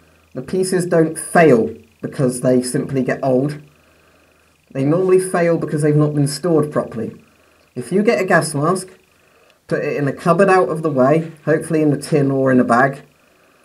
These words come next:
The cupboard's cool, you know, light, sunlight doesn't hit the mask, the temperature doesn't shift rapidly, there's nothing that's gonna attack the mask,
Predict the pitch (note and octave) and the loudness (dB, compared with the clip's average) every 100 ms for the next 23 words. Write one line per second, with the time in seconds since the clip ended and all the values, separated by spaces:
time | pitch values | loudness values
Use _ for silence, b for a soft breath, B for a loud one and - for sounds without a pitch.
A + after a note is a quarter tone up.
0 | b - B2 E3+ D3+ D3 - - F3 E3+ | b -14 -4 -2 -2 -4 -6 -4 -2 0
1 | E3+ E3+ - D3+ C3+ C3+ D#3 D3+ - - | -2 -4 -4 -2 0 2 2 0 -4 0
2 | F3 E3 D3 - C#3 C3 B2+ D#3 C3 C3 | 2 4 2 2 -2 -2 -2 -2 0 0
3 | B2+ C#3 D3 - - b b b b b | 2 0 -2 -12 -20 b b b b b
4 | B2 - D#3 D#3+ G#3 D3 C#3+ C3+ B2+ - | -10 -4 -4 -2 -4 -2 0 -2 -4 -8
5 | - C3 - C3+ C3+ C#3 C3 C3+ C#3 b | -4 -4 -2 -6 -4 -4 0 -2 -2 b
6 | b b b b B2 C#3 D#3+ C3 D3 D3+ | b b b b -4 -2 0 -2 0 -2
7 | D3+ D3 B2+ B2+ F3+ - - C#3+ D3 C3 | 0 0 0 -2 -4 -4 -2 0 0 -2
8 | D3+ - | -4 -10